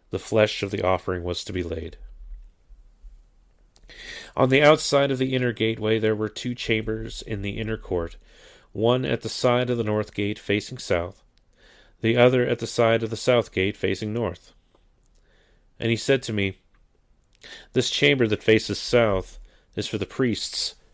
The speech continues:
who have charge of the temple, and the chamber that faces north is for the priests who have charge of the altar. These are the sons of Zadok, who alone among the sons of Levi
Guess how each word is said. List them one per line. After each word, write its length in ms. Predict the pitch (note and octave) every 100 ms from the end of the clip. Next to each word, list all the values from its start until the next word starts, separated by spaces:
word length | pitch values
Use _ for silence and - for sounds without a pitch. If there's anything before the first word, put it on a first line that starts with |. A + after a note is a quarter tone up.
| _ _
who 100 | A2
have 180 | G#2 G2+
charge 320 | - G2+ F#2+
of 100 | F#2
the 60 | -
temple, 440 | - G#2 F2+ E2+ _ _ _ _ - - _ _ _ -
and 60 |
the 80 | G2+
chamber 300 | - G#2+ G#2
that 120 | F#2+
faces 380 | - G2 - F#2
north 420 | F#2 A2 G#2+ F#2
is 80 | F2+
for 120 | -
the 100 | F#2
priests 580 | F#2 A2+ G2+ - - - - - _ _
who 120 | G#2+
have 180 | G2 -
charge 320 | - F#2 F2
of 120 | F2
the 100 | E2+
altar. 460 | F2+ F2+ - F2+ - _ _ _ _ _ - - - - _
These 400 | A2+ B2 B2+ B2
are 100 | -
the 120 | A2
sons 500 | G#2 - A2+ A2 G#2
of 180 | - G2+
Zadok, 600 | F#2 G2 F2+ F2 - - _ _ _ - _
who 200 | - A#2
alone 560 | B2 A2+ A2 A#2 A#2+ B2
among 240 | G2 F#2+
the 100 | F#2+
sons 320 | - A2+ A2+ A2
of 120 | G2
Levi 460 | G2 F2+ E2+ E2